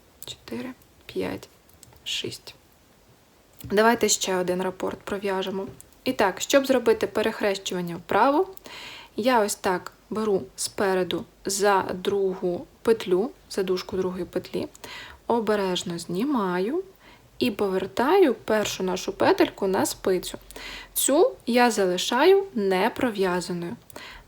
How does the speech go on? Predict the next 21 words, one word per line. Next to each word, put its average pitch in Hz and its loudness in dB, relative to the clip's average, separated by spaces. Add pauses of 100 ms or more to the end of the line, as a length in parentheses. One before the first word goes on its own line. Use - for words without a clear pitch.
а 214 2
та, 202 0
що 196 -6
була 175 -4
за 170 0
роботою, 294 2 (640)
пров'язую 220 0
лицевою. 175 -2 (680)
Тепер 285 4
перехрещування 226 2
вліво. 180 -2 (340)
Для 226 4
цього 190 0
я 214 2
заходжу 208 0
ось 190 0
так 254 -2
ззаді, 190 0 (2000)
в 214 -10
другу 254 0
петлю, 196 -2